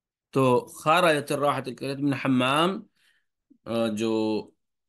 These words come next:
حمام غسل خانہ ہے اس سے بدبو اس لیے نکل رہی ہوئی تھی کہ لأن أحد، لأن أحد الناس، کہ لوگوں میں سے کسی ایک نے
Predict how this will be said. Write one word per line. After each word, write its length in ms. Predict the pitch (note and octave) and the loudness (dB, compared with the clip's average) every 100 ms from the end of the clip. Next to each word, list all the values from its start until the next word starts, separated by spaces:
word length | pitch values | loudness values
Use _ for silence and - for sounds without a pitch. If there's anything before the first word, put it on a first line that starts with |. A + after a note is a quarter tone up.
| - | -8
حمام 320 | C3 C3 C#3 C#3+ | -2 0 0 -2
غسل 200 | C3+ D#3+ | -6 -4
خانہ 180 | E3+ | -2
ہے 60 | F#3 | -2
اس 120 | F3+ | -2
سے 160 | - F3+ | -4 -4
بدبو 380 | C#3+ C3 C3+ - | -6 -6 -4 -2
اس 220 | E3+ - | -4 -4
لیے 160 | F#3 | -2
نکل 300 | D#3+ C3+ C3 | -2 -2 -6
رہی 160 | B2 C3 | -6 -4
ہوئی 140 | B2 | -4
تھی 280 | A#2+ C#3 D#3+ | -4 -2 -2
کہ 300 | E3 D3 C3 | -2 -4 -4
لأن 420 | C3 - - D3+ C#3 - - _ _ _ _ _ _ _ _ _ _ _ _ - | -6 -4 0 2 0 -2 -8 _ _ _ _ _ _ _ _ _ _ _ _ -4
أحد، 380 | C3+ B2 C3+ A#2+ C#3 C3+ - _ _ _ _ _ _ _ - | -2 0 -2 2 2 2 -2 _ _ _ _ _ _ _ -10
لأن 360 | C3 C#3 C#3+ | -6 -4 -4
أحد 520 | C#3+ - D#3+ C#3 C#3 | -4 -4 -4 -4 -4
الناس، 500 | B2+ A#2 A2+ C3 C3 E3+ F#3+ - _ _ _ _ _ _ _ _ _ _ _ | -2 -2 -2 -4 -2 -4 -4 -10 _ _ _ _ _ _ _ _ _ _ _
کہ 480 | - A#2 A2 G#2+ G2+ - - | -6 -2 0 -2 -6 -12 -10
لوگوں 400 | C3+ C#3+ D3 E3+ | 0 4 4 2
میں 120 | F3 | -4
سے 140 | D3+ D3+ | -6 -8
کسی 320 | C#3+ C3 C3+ | -10 -6 0
ایک 280 | C3+ D3+ D#3 | 2 2 0
نے 380 | D#3+ E3+ F3+ | 0 0 -2